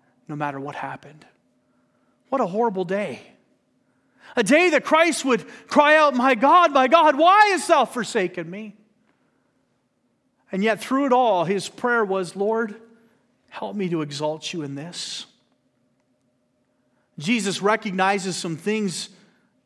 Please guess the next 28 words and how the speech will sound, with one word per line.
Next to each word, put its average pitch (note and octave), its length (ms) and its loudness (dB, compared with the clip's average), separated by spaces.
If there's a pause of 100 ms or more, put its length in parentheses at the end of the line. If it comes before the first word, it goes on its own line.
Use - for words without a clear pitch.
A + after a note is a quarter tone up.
during G#3+ 360 0
his F#3 220 -2
prayer A#3 320 2
that F3 160 -2
God G#3 260 0
deserves F#3+ 380 -6
to G3+ 80 -10
be G#3+ 80 -4
glorified G#3 540 -4
for. - 360 -16 (1200)
It's B3+ 140 2
almost E4+ 320 4
like D4 200 4
we C#4+ 120 2
need C#4+ 160 2
a C4+ 60 4
reminder, C4 640 2
and A3+ 120 0
he A#3 100 -2
says, B3 360 -4 (280)
"Here's, E4+ 320 2
here's D4+ 260 4
what D#4 120 4
I'm D4 80 2
gonna C#4 160 0
glorify C4+ 480 2
God C4+ 300 2
for." B3+ 200 2